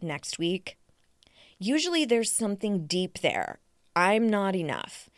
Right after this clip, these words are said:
Now, this is the primary thing that we work on in Deep Down and Dirty. And if you haven't heard me talk about it, you probably haven't been listening to the <laughs> show very much, 'cause I talk about it every week.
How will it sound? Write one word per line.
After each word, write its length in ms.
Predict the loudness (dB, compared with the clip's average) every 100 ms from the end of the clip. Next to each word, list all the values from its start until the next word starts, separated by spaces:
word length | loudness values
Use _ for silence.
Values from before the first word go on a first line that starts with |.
| -20 -20 -14
Now, 420 | -2 2 2 2 -4
this 500 | -2 4 6 4 0 2
is 360 | 4 4 0 -6
the 380 | -12 -4 0 0
primary 1120 | 0 -8 -10 -6 -4 -2 0 2 2 2 0
thing 480 | -2 -2 -2 -4 -12 -20 -20 -20 -20 -4
that 240 | 2 4
we 160 | 4 0
work 360 | 2 2 2 0
on 440 | -4 -4 -10 -12 -18 _ _ _ _
in 160 | 0 2
Deep 200 | 0 0
Down 220 | 0 0
and 120 | 0
Dirty. 360 | 0 0 -2 0
And 100 | -2
if 120 | 0
you 100 | 0
haven't 240 | 0 0
heard 180 | 0 0
me 120 | 0
talk 240 | 0 0 2
about 200 | 2 2
it, 120 | -2
you 100 | -6
probably 480 | 0 2 4 2 2
haven't 280 | 0 0 -2
been 100 | -4
listening 320 | 0 4 6
to 120 | 8
the 80 | 8
<laughs> 120 | 12
show 180 | 12 12
very 320 | 12 6 6
much, 400 | 4 4 4 2 2 2 2 2 4
'cause 140 | 8
I 80 | 10
talk 220 | 10 8
about 180 | 8 8
it 120 | 8 4 4
every 240 | 4 4
week. 280 | 2 -2